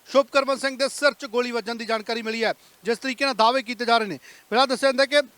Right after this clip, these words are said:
ਸਿਰਫ ਤਿੰਨ ਏਕੜ ਜ਼ਮੀਨ ਦਾ ਇਹ ਮਾਲਕ ਸੀ ਨੌਜਵਾਨ, ਜਿਸ, ਸ਼ੁਭਕਰਮਨ, ਜਿਸ ਦੇ ਕਿ ਪਿਛਲੇ ਤੇ, ਪਿਛਲੇ ਤਿੰਨ ਚਾਰ ਦਿਨ ਪਹਿਲਾਂ ਹੀ ਉਸਨੇ ਕਿਸਾਨ ਅੰਦੋਲਨ ਖਨੌਰੀ ਵਿੱਚ ਪੰਜਾਬ ਹਰਿਆਣਾ ਬਾਰਡਰ ਤੇ ਡਟਿਆ ਸੀ। ਕਿਸਾਨੀ ਮੰਗਾਂ ਦੇ ਸਮਰਥਨ 'ਚ ਇਹ ਨੌਜਵਾਨ ਹਰਿਆਣਾ ਬਾਰਡਰ ਤੇ ਡਟਿਆ ਤੇ ਇਸੇ ਦਰਮਿਆਨ ਉਸਦੇ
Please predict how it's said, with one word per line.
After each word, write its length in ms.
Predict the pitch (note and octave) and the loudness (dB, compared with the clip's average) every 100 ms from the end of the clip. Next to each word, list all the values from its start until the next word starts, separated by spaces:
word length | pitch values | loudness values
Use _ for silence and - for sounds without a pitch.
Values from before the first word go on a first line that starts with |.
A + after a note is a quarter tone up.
| _ _ _ | _ _ _
ਸਿਰਫ 220 | - C#4+ D#4+ | -2 0 2
ਤਿੰਨ 180 | C#4+ C4+ | 0 -2
ਏਕੜ 240 | C#4 - C#4 | -2 -2 -2
ਜ਼ਮੀਨ 300 | A#3+ B3 B3+ | -2 -4 -2
ਦਾ 120 | C#4 | -2
ਇਹ 60 | C4 | -2
ਮਾਲਕ 320 | G#3 A#3+ - | -4 -6 -8
ਸੀ 220 | C4 C#4 - _ - | -10 -12 -14 _ -10
ਨੌਜਵਾਨ, 440 | G3+ B3 A#3 C#4 A#3 | -4 -2 -2 -4 -4
ਜਿਸ, 180 | B3 G3 | -6 -8
ਸ਼ੁਭਕਰਮਨ, 500 | - B3 G#3+ C4 C4+ A3+ | -10 -10 -4 -4 -4 -6
ਜਿਸ 160 | A#3+ | -6
ਦੇ 140 | F#3+ C4 | -2 -4
ਕਿ 140 | B3 | -4
ਪਿਛਲੇ 300 | A#3+ A#3 A#3+ | -8 -8 -8
ਤੇ, 260 | A#3+ A#3+ A#3+ | -8 -6 -6
ਪਿਛਲੇ 340 | G#3+ A3 B3 | -8 -10 -8
ਤਿੰਨ 220 | B3 A#3+ | -6 -8
ਚਾਰ 180 | A3 B3+ | -4 -6
ਦਿਨ 140 | A3 A#3 | -6 -8
ਪਹਿਲਾਂ 200 | B3+ C4 | -4 -4
ਹੀ 40 | |
ਉਸਨੇ 200 | A#3 B3 | -4 -10
ਕਿਸਾਨ 360 | A#3 A3 A3+ A#3+ | -10 -6 -6 -6
ਅੰਦੋਲਨ 320 | G#3+ A#3 A#3+ | -6 -6 -8
ਖਨੌਰੀ 300 | G#3+ A3+ C4 | -10 -8 -4
ਵਿੱਚ 260 | B3+ C4+ B3 _ _ | -4 -6 -8 _ _
ਪੰਜਾਬ 380 | A#3 A3 B3 C4 G#3 | -10 -4 -2 -2 -6
ਹਰਿਆਣਾ 300 | A3+ A3+ B3 | -8 -6 -8
ਬਾਰਡਰ 320 | F3 A3 A3 | -6 -6 -6
ਤੇ 140 | - | -8
ਡਟਿਆ 340 | B3+ A3 G#3+ G3 | -4 -4 -2 -6
ਸੀ। 140 | E3 C#3+ _ - _ | -8 -16 _ -20 _
ਕਿਸਾਨੀ 420 | G#3 A#3 A#3 C4+ | -6 -2 -2 -4
ਮੰਗਾਂ 300 | C4 B3 B3 | -6 -6 -4
ਦੇ 100 | C4 | -4
ਸਮਰਥਨ 420 | A#3+ A#3+ A#3 B3 A#3 | -6 -6 -8 -8 -8
'ਚ 60 | |
ਇਹ 80 | B3 | -6
ਨੌਜਵਾਨ 440 | A#3 G#3+ G#3 B3+ A#3 - - G3+ | -4 -4 0 0 -2 -10 -8 0
ਹਰਿਆਣਾ 260 | A3+ B3+ | 2 2
ਬਾਰਡਰ 280 | A3 A3 A3+ | 2 0 0
ਤੇ 160 | A#3+ C#4 | -4 -4
ਡਟਿਆ 360 | A#3 A3 A#3 | -4 -2 -2
ਤੇ 120 | B3 A#3+ | -2 -4
ਇਸੇ 220 | - B3 | -4 -6
ਦਰਮਿਆਨ 480 | G#3+ G3 A3 B3 A3+ | -6 -4 -2 -2 -4
ਉਸਦੇ 400 | G#3+ D#3+ A3 | -10 -6 -6